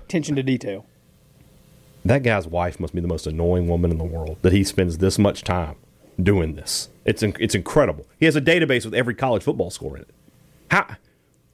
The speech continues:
Speaker 2: Wh-, what? How much free time does that take? We're talking about a team last year gave up fifty-six to State, fifty-six to Alabama, fifty, uh, thirty-eight to New Mexico State, even though that was in a win.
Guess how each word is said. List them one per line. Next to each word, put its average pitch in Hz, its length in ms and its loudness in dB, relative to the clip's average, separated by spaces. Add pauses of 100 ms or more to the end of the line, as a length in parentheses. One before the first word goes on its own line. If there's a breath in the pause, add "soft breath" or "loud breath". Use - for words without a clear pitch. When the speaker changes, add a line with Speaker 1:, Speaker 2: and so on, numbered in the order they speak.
(140)
Speaker 2:
Wh-, 160 240 2
what? 233 300 4 (380)
How 214 80 -2
much 233 140 0
free 220 200 2
time 156 180 2
does 117 100 2
that 113 120 -2
take? 147 240 0 (460 soft breath)
We're 135 100 6
talking 139 160 4
about 120 120 4
a - 40 -10
team 123 140 2
last 113 260 2
year 113 60 -6
gave 107 120 2
up 104 120 0
fifty-six - 720 0
to 104 120 2
State, 131 400 2
fifty-six 110 460 -4
to 107 80 0
Alabama, 107 560 2
fifty, - 360 -2
uh, 95 280 4
thirty-eight 135 600 4
to 113 60 -2
New 110 80 2
Mexico 104 460 0
State, 110 320 2
even 101 180 2
though 101 80 6
that 95 100 6
was 90 120 0
in 90 80 4
a 85 40 4
win. 101 320 4